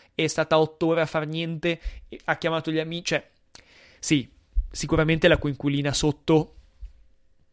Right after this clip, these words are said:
è, è un po' strano quello che dice, obiettivamente,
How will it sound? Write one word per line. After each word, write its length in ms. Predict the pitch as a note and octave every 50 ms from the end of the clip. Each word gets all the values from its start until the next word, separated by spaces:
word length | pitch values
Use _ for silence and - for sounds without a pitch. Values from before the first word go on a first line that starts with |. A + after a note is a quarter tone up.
| - _ _ _ _ _ _ _ _ _ _ _ _ _
è, 260 | _ G#3+ F#3 F#3 - _
è 100 | - D#3
un 200 | D#3 D3+ D3 C3+
po' 160 | - - D3+
strano 420 | - - - D#3 C#3+ C3+ C3 C3+ -
quello 200 | - C#3+ C#3 C3+
che 140 | - C#3
dice, 440 | B2+ D3 C#3 B2+ - - C3 A2+ A#2+ -
obiettivamente, 960 | - C#3+ C3+ C3 C#3+ A#2 - - C3+ C3 B2+ C#3+ C#3+ C#3 C3+ C3 - C#3+ -